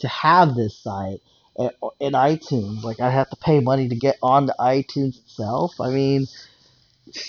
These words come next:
damn, dude. <laughs> It is creating an economy, though. I mean, you got different sites, and it would create more economy. But that's, I don't think that's a good thing at all, because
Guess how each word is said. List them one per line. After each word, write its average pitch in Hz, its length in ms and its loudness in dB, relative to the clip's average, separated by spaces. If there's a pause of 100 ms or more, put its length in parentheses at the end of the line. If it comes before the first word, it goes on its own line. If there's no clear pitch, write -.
damn, 131 480 0
dude. 165 440 6
<laughs> 151 60 -8 (880)
It 165 120 8
is 240 140 8
creating 202 360 8
an 117 80 2
economy, 156 480 4
though. 120 320 -2 (380)
I 123 40 -16
mean, 123 320 -16 (140)
you 143 120 -10
got 123 320 -6
different 131 300 -10
sites, 120 440 -6
and 110 100 -10 (420)
it 151 100 4
would 165 160 4
create 147 320 4
more 143 240 -2
economy. 127 580 -4 (1200)
But 139 380 4 (420)
that's, - 320 4 (160)
I 147 120 6
don't 170 160 6
think 143 120 0
that's 135 160 -6
a 123 40 -8
good 120 220 -6
thing 127 400 -4 (300)
at 127 120 0
all, 104 380 4 (100)
because 131 440 -2